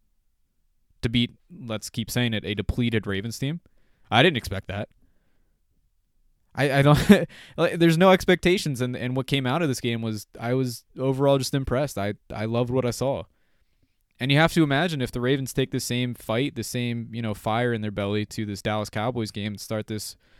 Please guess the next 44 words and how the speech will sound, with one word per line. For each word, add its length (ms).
five-game 600
stretch 580
with 320
Dallas, 500
Cleveland, 520
Jacksonville, 640
New 100
York, 240
and 100
Cincy, 340
y-, 240
you 140
have 200
to 100
imagine 640
they're, 220
they 100
gotta 260
be 120
favorites 400
to 80
win 100
all 180
the, 140
I 80
mean, 200
if, 200
if 180
they're 120
coming 300
out 180
fighting 280
every 220
game 200
with 100
their 100
starters 380
like 140
they 100
did 140
against 200
that 140
Pittsburgh 340
team 280